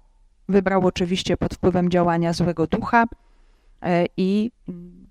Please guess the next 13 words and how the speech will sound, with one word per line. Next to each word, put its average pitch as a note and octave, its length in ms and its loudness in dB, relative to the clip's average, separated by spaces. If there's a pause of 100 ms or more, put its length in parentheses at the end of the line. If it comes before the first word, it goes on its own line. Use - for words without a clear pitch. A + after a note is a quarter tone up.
pozostawił F#3+ 760 0
po - 160 -2
sobie F3+ 520 0 (440)
puste G#3 640 0 (460)
miejsce. F3 920 0 (960)
Czyli G#3 420 0
jest A3 220 2
jakaś G#3+ 320 -2
rana, F3+ 400 0
jest F#3 220 -2
jakiś F#3 320 -2
brak. - 520 -6 (680)
E, F3 260 -2